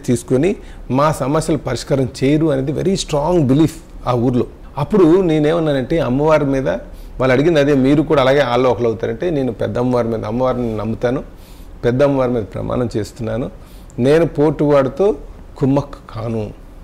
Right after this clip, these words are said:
అన్నదటువంటి మాట. So క్రమేపా దాన్ని ఏం చేశారంటే గ్రామాన్ని త-, గ్రామం తరలిస్తారని పెద్ద అమ్మవారి మీద ప్రమాణం చేశాను అన్నారు.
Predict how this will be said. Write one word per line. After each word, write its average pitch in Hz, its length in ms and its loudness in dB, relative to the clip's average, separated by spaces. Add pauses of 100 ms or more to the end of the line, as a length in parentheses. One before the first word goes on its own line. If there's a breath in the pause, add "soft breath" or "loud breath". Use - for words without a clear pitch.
(320)
అన్నదటువంటి 123 540 -2
మాట. 110 260 -6 (720 loud breath)
So 185 200 6
క్రమేపా 180 480 4
దాన్ని 156 300 4
ఏం 175 80 2
చేశారంటే 156 600 2 (300 loud breath)
గ్రామాన్ని 170 640 4
త-, - 180 0
గ్రామం 135 600 4
తరలిస్తారని 156 640 4
పెద్ద 143 260 4
అమ్మవారి 156 300 4
మీద 147 120 4
ప్రమాణం 139 400 4
చేశాను 131 300 2
అన్నారు. 113 340 0